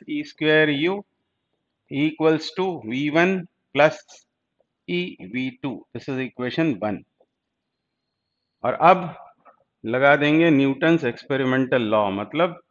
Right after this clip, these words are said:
coefficient of restitution का definition। तो क्या जानते हैं आप, अक्सर उसको ऐसा हम लिखते हैं यू वन माइनस यू two into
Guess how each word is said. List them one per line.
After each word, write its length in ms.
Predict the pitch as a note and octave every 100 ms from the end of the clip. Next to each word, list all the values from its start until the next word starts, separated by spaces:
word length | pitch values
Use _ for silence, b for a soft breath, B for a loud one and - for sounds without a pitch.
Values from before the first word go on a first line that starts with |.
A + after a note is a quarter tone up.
| _ _ _ _
coefficient 560 | A#2+ B2 D3 C3 C#3+ C#3+
of 160 | D3 B2+
restitution 760 | C3+ - D3 C#3+ C#3 D3+ C#3
का 120 | D#3 E3
definition। 640 | B2+ A#2+ A#2 A2+ - F#2+ - _ _ _ _ _ _ _ _ _ _ _
तो 40 | -
क्या 180 | C3+
जानते 340 | C3+ B2+ B2+ D3+
हैं 60 | D3
आप, 240 | D#3+ F3
अक्सर 320 | - - E3 C#3+
उसको 220 | - D#3
ऐसा 300 | D3 C#3+ D#3+
हम 160 | D#3
लिखते 340 | C3+ B2+ _ C3
हैं 100 | A#2
यू 180 | A#2+ C#3
वन 200 | D#3 D#3
माइनस 460 | C#3+ D3 D3+ C#3+
यू 180 | C#3 C#3
two 200 | C#3 D#3+
into 300 | D3 C#3+ D#3+